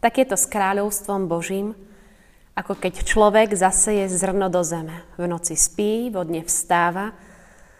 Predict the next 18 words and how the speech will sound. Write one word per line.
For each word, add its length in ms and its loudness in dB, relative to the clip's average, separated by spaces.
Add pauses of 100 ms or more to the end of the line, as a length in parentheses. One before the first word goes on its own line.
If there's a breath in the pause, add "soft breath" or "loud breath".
(240 soft breath)
a 80 -2
zrno 400 2
klíči 480 0
a 160 -2
rastie, 640 2 (480 loud breath)
ani 160 -4
sám 400 -4
nevie 240 -2
ako. 400 -10 (1400 soft breath)
Lebo 160 6
zem 240 4
sama 400 4
od 80 -6
seba 320 -2
prináša 640 -4
úrodu. 640 -8 (420)
Najprv 480 -6
byľ, 220 -4